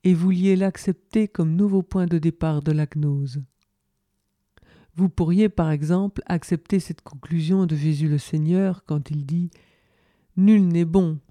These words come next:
pas même un. » Dieu fasse que vous compreniez parfaitement cette parole. L'ordre de nature que l'humanité connaît,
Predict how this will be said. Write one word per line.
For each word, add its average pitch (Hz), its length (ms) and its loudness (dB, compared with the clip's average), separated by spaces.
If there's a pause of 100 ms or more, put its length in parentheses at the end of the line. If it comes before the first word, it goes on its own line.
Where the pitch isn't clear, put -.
(180)
pas 214 160 4
même 185 260 2
un. » 170 220 -4 (1500)
Dieu 202 460 0
fasse - 720 -4
que 180 100 -4
vous 165 100 -4
compreniez 170 560 -2
parfaitement 160 800 -6
cette - 260 -10
parole. 147 560 -4 (2000)
L'ordre 185 500 2
de 180 120 4
nature 208 680 0
que 170 120 0
l'humanité 185 640 0
connaît, 175 520 -2